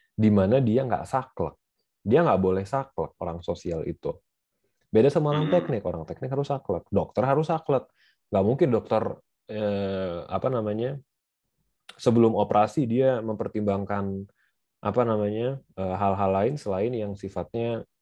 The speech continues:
Speaker 1: eh, interaksi seluler, interaksi, eh, seluler, apa namanya, kimia dalam seluler dan seterusnya gitu. Itu harus dia pertimbangkan dan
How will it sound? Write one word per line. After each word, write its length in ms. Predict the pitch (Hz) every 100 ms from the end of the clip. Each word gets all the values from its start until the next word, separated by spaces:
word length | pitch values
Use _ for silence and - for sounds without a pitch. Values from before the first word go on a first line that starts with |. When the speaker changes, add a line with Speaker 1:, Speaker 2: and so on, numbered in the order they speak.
| _
Speaker 1:
eh, 180 | 92 87 85
interaksi 320 | 82 - 104
seluler, 480 | - 85 85 95 -
interaksi, 560 | 87 - 85 - 92
eh, 400 | - 87 82 82 82 _ - - _
seluler, 560 | - 90 87 90 90 -
apa 180 | 104 107
namanya, 320 | 107 110 120 - - -
kimia 320 | - 95 98
dalam 240 | 92 90
seluler 320 | 90 92 92 98
dan 160 | 90
seterusnya 480 | - 101 98 110 90 82
gitu. 240 | - - -
Itu 160 | 98 107
harus 240 | 127 110
dia 160 | 92 80
pertimbangkan 560 | 78 80 78 87 85
dan 80 | 82